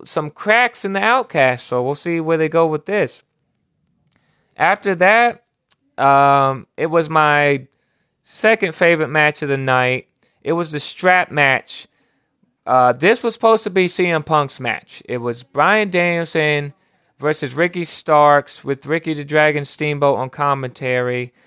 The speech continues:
Um, went sixteen minutes, forty seconds. Brutal match. Both these men got whipped with that strap by each other. Bryan Danielson was bleeding like a, like a gutted, like a gutted, uh, pig. It was, it was crazy, man.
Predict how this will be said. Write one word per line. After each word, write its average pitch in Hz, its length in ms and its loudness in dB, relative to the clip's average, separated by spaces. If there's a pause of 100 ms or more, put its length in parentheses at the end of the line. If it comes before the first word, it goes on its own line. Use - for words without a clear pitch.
(280)
Um, 120 480 -2
went 123 160 -6
sixteen 202 560 -4
minutes, 165 300 0
forty 185 340 0
seconds. 147 640 0 (340)
Brutal 202 460 4
match. 151 720 0 (320)
Both 170 180 -2
these 156 200 -4
men 147 260 2
got 127 260 0
whipped 160 400 0
with 160 140 -4
that 151 220 2
strap 147 400 2
by 139 180 4
each 135 140 -6
other. 135 240 2
Bryan 147 280 0
Danielson 143 460 -2
was 123 160 -8
bleeding 165 640 -2
like 139 220 0
a, 123 340 0
like - 240 -10
a 123 120 -4
gutted, 147 720 0 (560)
like 127 120 -10
a 123 60 -8
gutted, 143 520 0
uh, 101 440 -2 (120)
pig. 170 440 0
It 135 80 2
was, 127 240 -8
it 117 120 -4
was 123 200 -14
crazy, 151 520 -2
man. 120 360 -6